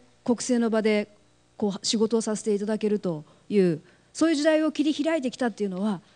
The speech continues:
連綿と続く女性たちの戦いがあったからだということを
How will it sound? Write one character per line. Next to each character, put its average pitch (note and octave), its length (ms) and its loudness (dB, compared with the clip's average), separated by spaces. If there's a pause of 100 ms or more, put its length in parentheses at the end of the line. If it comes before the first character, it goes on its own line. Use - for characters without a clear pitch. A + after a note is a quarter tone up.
(220)
連 D#4+ 300 4
綿 F4 160 2
と D#4+ 100 -2
続 D4+ 500 -2
く - 20 -20 (240)
女 A#3+ 120 0
性 C#4 140 0
た C#4 120 0
ち B3 100 -2
の G#3 80 -2
戦 G3 340 -4
い F#3 80 -4
が F3 220 -8 (180)
あ A#3+ 80 -4
っ C#4 40 -4
た D#4 140 -4
か B3+ 100 -2
ら G#3+ 60 2
だ G3 100 0
と F3+ 80 -4
い F#3 40 0
う F3 40 -2
こ F#3 100 -4
と F#3 120 -6
を D#3 200 -8